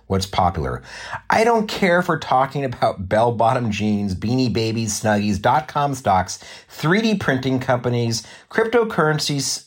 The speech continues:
spacs, or non-fungible tokens. In fact, when Wall Street starts peddling securities or opportunities with catchy acronyms,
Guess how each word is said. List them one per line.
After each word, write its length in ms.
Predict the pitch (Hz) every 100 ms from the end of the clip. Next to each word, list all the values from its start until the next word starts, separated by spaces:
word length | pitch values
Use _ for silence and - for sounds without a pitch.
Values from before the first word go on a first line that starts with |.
| _
spacs, 840 | - - - 120 127 - - - - - -
or 140 | 92 95
non-fungible 1120 | 90 101 117 117 - - 101 107 98 110 107
tokens. 640 | - 87 80 - 60 - - - - - - _ _ -
In 120 | 127
fact, 300 | 160 165 156
when 260 | 143 131
Wall 240 | 123 151 185
Street 400 | 185 185 180 180
starts 440 | - 165 170 - -
peddling 420 | - 143 156 156
securities 680 | - 151 - 143 147 143
or 140 | 143 131
opportunities 680 | 127 139 - 131 131 123 123
with 320 | 117 120 -
catchy 500 | - - 131 - 139
acronyms, 760 | - 107 107 107 104 107 -